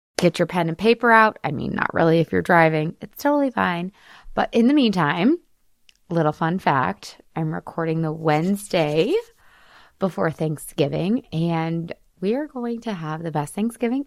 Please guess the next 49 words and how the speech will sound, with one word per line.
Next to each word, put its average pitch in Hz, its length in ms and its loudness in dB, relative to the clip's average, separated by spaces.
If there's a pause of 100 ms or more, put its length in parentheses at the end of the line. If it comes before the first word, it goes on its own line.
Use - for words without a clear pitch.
ever. 147 240 -6
I'm 190 140 -2
so - 520 -8
excited. 165 520 -4 (400)
It's 175 260 0
so 165 440 2
fun 160 260 -2
to 156 100 0
get 151 200 -4
texts - 640 -8 (320)
and 151 160 0
D 143 180 4
Ms 135 280 -2
from 139 140 -2
my 143 120 -4
clients 143 480 -6
like, 151 180 -6 (140)
"Oh 156 100 -2
my 160 180 -2
gosh, 147 460 0
I 160 60 -6
can't 156 300 -4
believe 180 180 -2
there's 170 220 -4
no 156 160 -2
drama. 170 500 0 (400)
I 175 80 0
can't 165 320 -4
believe 190 300 -4
that 165 100 -2
I'm 160 140 -4
actually 165 320 -6
enjoying 139 320 -2
the 151 80 -6
holidays. - 600 -6
I 170 60 -4
can't 160 240 -4
believe 175 440 -2
that, 170 260 -4 (560)
like, 156 300 -4 (520)
I 160 60 -8
just 160 160 -12
get 160 100 -4
to 175 100 -4
wear 156 240 2
what 190 140 0
I 196 80 2
want 147 480 -4
and 147 460 -4